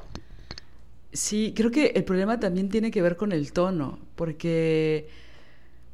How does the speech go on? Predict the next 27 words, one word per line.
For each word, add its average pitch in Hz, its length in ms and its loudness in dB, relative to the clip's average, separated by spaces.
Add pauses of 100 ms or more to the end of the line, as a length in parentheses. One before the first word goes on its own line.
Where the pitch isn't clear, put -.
(640)
cuando 202 200 6
estás 202 260 2
en 240 120 6
este 233 200 2
proceso 202 580 0
de 190 140 2
justo 196 720 0
alejarte 180 680 -2
y 208 40 2
así, 202 520 -2 (400)
y 185 80 -8
que - 140 0
haya 196 180 2
pasado 190 340 0
un 196 140 0
tiempo, 202 480 -2 (100)
no 180 140 -6
sé, 180 100 -4
el 185 80 0
lapso 185 320 -2
que 175 100 -2
tú 185 160 -6
te 190 100 -4
imagines, 185 580 -4
que 170 80 -8
tú - 180 -10
quieras, 196 520 -4